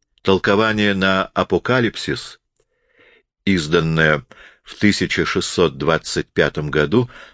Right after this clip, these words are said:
посвящено пану Григорию Далмату, уже отступившему от православия внуку ревностного православного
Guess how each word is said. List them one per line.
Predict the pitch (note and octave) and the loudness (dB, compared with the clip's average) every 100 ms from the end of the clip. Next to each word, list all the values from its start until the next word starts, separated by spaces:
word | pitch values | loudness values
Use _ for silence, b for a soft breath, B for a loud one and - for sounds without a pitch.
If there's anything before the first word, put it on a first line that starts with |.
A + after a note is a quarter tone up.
| - | -6
посвящено | F2 - E2+ - F#2 F#2+ B2 | -4 -2 -2 -2 0 2 0
пану | - G#2 B2 B2+ | 0 0 2 0
Григорию | G2+ F#2 C#2+ G#2 A2+ A2 | 0 0 2 2 2 0
Далмату, | F2 G#2+ G2 E2 F2+ F#2+ E2+ D2 - _ _ _ _ _ _ _ _ | 0 0 2 2 2 0 -4 -4 -6 _ _ _ _ _ _ _ _
уже | F2 E2 G#2 G2+ | -2 2 2 2
отступившему | - - E2+ D2 G2+ B2 - A#2+ A#2 A#2 B B B | -2 -4 -4 -2 -2 -2 -2 0 2 0 B B B
от | E2 F2+ - | -2 0 0
православия | F#2 E2 D#2+ - D#2+ D#2 G#2 A2 G#2 - | 0 2 2 0 0 2 2 2 0 -2
внуку | D#2 C#2+ D#2 G2 - F#2+ F#2 - | -6 -4 -2 -2 -2 0 0 0
ревностного | D#2 F2 F2 D#2+ - D#2+ C#2+ C#2 | 2 2 2 -4 -4 -2 0 0
православного | D2 C2+ C2+ - D#2 A2 A2+ A2 A2 | -2 -2 -4 -4 0 0 0 0 0